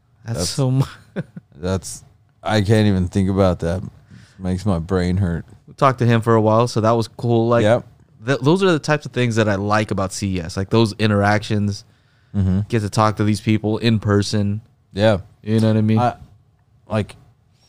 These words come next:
Speaker 2: you were talking to, um, Jill, and we were at the Klipsch booth, and I, I saw that Carl Conrad kid. Carl
Speaker 1: I don't know who that is, but
Speaker 2: Conrad here. His, his channel's pretty cool. He's got five hundred sixty thousand subscribers.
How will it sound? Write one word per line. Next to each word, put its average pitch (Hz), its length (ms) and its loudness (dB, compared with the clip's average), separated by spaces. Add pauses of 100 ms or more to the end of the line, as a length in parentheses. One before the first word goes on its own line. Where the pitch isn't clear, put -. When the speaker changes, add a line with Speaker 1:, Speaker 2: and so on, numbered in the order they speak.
(140)
Speaker 2:
you 120 300 0
were 147 120 2
talking 127 380 2
to, 98 280 -4
um, 92 380 -4
Jill, 123 400 0
and 95 120 0
we 107 100 0
were 104 120 0
at 90 140 -4
the 78 100 -12
Klipsch - 480 -6
booth, 90 400 -6 (100)
and 90 140 -8
I, 95 200 -4 (500)
I 98 100 -2
saw 104 240 2
that 90 180 -2
Carl 113 340 2
Conrad 110 800 0
kid. 95 440 -4 (720)
Carl 104 520 -2
Speaker 1:
I 104 40 2
don't 123 160 2
know 101 300 0 (340)
who 95 100 -16
that 85 180 -4
is, 92 160 -2
but 95 180 0
Speaker 2:
Conrad 90 720 0
here. 92 280 -2
His, 110 380 -4
his 196 180 -6
channel's 143 360 2
pretty 110 200 2
cool. 117 160 2
He's 151 100 0
got 92 180 0
five 101 280 2
hundred 104 180 2
sixty 101 300 -6
thousand 95 580 2
subscribers. 92 800 -4